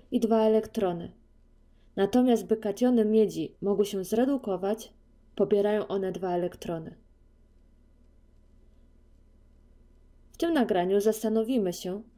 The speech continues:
co się stanie, gdybyśmy te dwie reakcje połówkowe w pewnym stopniu odseparowali od siebie.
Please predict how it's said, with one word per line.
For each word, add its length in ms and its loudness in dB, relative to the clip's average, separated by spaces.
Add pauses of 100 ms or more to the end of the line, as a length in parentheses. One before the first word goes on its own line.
(180)
co 100 -8
się 180 2
stanie, 440 -2
gdybyśmy 480 -4
te 180 -4
dwie 320 -2
reakcje 460 -2
połówkowe 640 -4 (480)
w 140 -20
pewnym 380 2
stopniu 540 -2 (120)
odseparowali 840 -2
od 140 -6
siebie. 460 -8